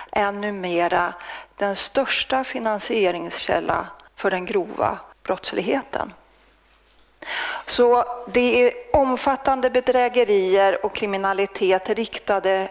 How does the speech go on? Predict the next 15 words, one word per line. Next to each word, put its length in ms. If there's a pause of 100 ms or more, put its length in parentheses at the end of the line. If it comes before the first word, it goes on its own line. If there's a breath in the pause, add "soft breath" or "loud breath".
mot 340
de 260
offentliga 760
välfärdssystemen, 1160 (720 loud breath)
men 400
också 840 (220)
mot 180
kompletterande 1040 (160)
system 640
som 300
försäkring. 960 (960 loud breath)
Så 160
frågan 480
är 200
då, 320